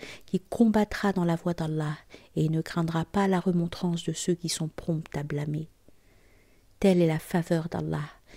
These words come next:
accordée à qui il veut, car Allah est très vaste et savant.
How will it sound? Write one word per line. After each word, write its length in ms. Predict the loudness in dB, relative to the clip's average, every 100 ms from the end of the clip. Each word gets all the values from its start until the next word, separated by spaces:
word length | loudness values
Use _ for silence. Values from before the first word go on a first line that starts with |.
| -20 -20 -4
accordée 480 | -2 0 0 0 0
à 100 | 0
qui 340 | -2 -2 0
il 140 | 2 0
veut, 240 | -2 -4 -6 -20 -20 -20 _ -2
car 200 | 0 2
Allah 240 | 0 0 0
est 120 | -2
très 260 | -2 -2 -2
vaste 440 | -2 -4 -4 -6
et 60 | -8
savant. 480 | -4 -6 -6 -10